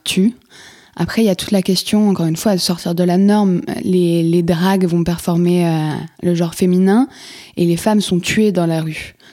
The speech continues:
Donc, que ce soit des femmes cis ou des femmes trans, il y a encore des meurtres. On, il y a, il y a peu de temps, on a retrouvé, euh, une travailleuse du sexe trans, euh, euh, assassinée chez elle.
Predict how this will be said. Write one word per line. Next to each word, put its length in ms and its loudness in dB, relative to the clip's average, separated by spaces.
Donc, 160 0
que 80 0
ce 80 2
soit 160 -2
des 80 0
femmes 240 -2
cis 320 0
ou 20 -4
des 80 -4
femmes 260 -2
trans, 300 2
il 40 -8
y 40 2
a 40 2
encore 380 0
des 100 2
meurtres. 440 -2
On, 380 0
il 140 -2
y 100 0
a, 180 -2
il 40 -2
y 40 0
a 60 -2
peu 180 0
de 40 -14
temps, 280 2
on 80 2
a 80 2
retrouvé, 580 0
euh, 240 0
une 140 0
travailleuse 300 0
du 100 -4
sexe 280 -6
trans, 280 0
euh, 300 -2
euh, 120 -2
assassinée 600 0
chez 200 2
elle. 380 2